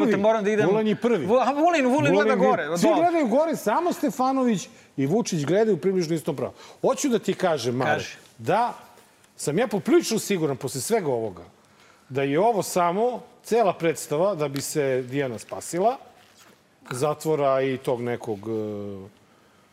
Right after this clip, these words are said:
Speaker 1: ne, ne, ne, neke političke štete koje može da, da donese nekom presudom po njemu, na, na, na njenim leđima. I poprilično sam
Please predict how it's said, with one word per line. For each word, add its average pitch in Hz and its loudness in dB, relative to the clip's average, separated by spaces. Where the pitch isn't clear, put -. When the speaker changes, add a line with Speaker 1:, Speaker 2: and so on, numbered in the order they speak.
Speaker 1:
ne, 135 -4
ne, 143 -4
ne, 143 -4
neke 139 -4
političke 139 -6
štete 143 -4
koje 127 -4
može 120 -6
da, 110 -8
da 113 -4
donese 123 -4
nekom 117 -6
presudom 143 -4
po 180 -4
njemu, 202 -4
na, 170 -6
na, 139 -4
na 135 -6
njenim 135 -4
leđima. 170 -2
I 269 -2
poprilično 214 -2
sam 175 -2